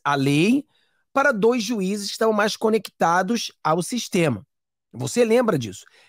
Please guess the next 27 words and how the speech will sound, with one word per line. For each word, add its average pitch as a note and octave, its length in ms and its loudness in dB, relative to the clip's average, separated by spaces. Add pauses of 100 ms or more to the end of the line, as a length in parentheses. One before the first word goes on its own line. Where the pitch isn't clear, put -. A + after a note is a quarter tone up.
Então, C4+ 220 0
todas F4+ 340 -2
essas B3+ 320 -2
coisas A#3+ 380 0
têm A#3+ 120 -6
que G#3 60 -8
ser A#3 120 -6
colocadas G#3 560 0
em A3 100 -2
contexto. G#3+ 720 2 (420)
Será D4 400 4
se - 180 -4
o G#3+ 60 0
T A3 200 0
S F3+ 380 0
E, A#2+ 200 -2 (840)
com A#3 460 6 (680)
a, F3 300 2
a E3 60 2
presidência, F3 960 0 (720)
com A3 220 2
alguém G3 300 4
que E3+ 100 2
realmente A#3 540 2
crer G3+ 300 0
na G3+ 100 2
lei, D3 320 0